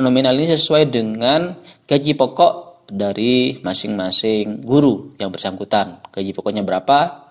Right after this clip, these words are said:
itu sudah yang cair, dipotong kemudian, eh, dengan lima plus satu persen. Jadi, totalnya adalah enam persen. Jadi, yang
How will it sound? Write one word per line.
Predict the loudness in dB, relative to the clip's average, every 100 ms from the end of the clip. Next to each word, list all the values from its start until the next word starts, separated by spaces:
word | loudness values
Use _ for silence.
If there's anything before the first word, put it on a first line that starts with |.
| -8
itu |
sudah | -8 -4 -6 -6 -18 -20 -20 0
yang | 2 4 2 -2 -8 -14 _ 2
cair, | 4 4 2 -2 -12 -6
dipotong | -2 -2 0 0 2 0
kemudian, | -2 -4 -4 2 4 6 2 -4 -16 _ _ _ _
eh, | -2 -2
dengan | 0 -2 -2 0 2 4 2 -2 -8 _ _ _ _ _ _ _ _ _ -2
lima | 2 4 2 2
plus | 0 0
satu | -2 0
persen. | -2 -2 -2 -6 -12 -6
Jadi, | -2
totalnya | 0 2 2 2
adalah | 2 2 0 -4
enam | -2 -2
persen. | -2 -4 -8 -10 _ _ _ _ -8
Jadi, | 0
yang | 2